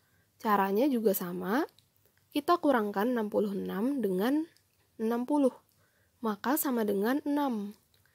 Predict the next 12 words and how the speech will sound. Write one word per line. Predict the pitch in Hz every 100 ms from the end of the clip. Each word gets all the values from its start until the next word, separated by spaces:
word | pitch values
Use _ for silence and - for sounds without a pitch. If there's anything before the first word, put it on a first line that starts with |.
| _ _ -
Ini | 220 202 269
sisanya | 285 240 214 190 190 247
dan | 240 240 277 294
tetap | 214 240 -
menjadi | 247 220 196 185 226
menit. | 285 262 240 240 - _ _ _ _ _ _ _
Sedangkan | - 254 294 311 285 202 214
enam | 269 294 302
puluh | 269 233 214
menit | 214 202 196 214 _ _ _ _ _ -
akan | 190 - 202 254
menjadi | 277 220 196 175 233 320